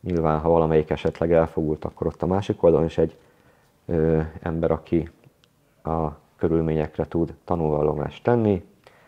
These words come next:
de az biztos, hogy nem megfelelő, hogyha valaki úgy írja alá tanúként azt a papírt, hogy nem látta akár egyik felet se, vagy valamelyik felet, hiszen akkor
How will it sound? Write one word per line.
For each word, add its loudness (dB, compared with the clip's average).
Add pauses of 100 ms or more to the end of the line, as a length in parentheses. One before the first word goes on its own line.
(360)
de 0 (140)
az 2
biztos, -6
hogy 0
nem -4
megfelelő, -4 (100)
hogyha -6
valaki -2 (220)
úgy -6
írja 0
alá 0 (100)
tanúként -6
azt -10
a -4
papírt, -4
hogy -2 (760)
nem -2
látta -4 (140)
akár -2
egyik -2
felet -4
se, -6 (220)
vagy -2
valamelyik -6
felet, -2 (100)
hiszen -8
akkor -4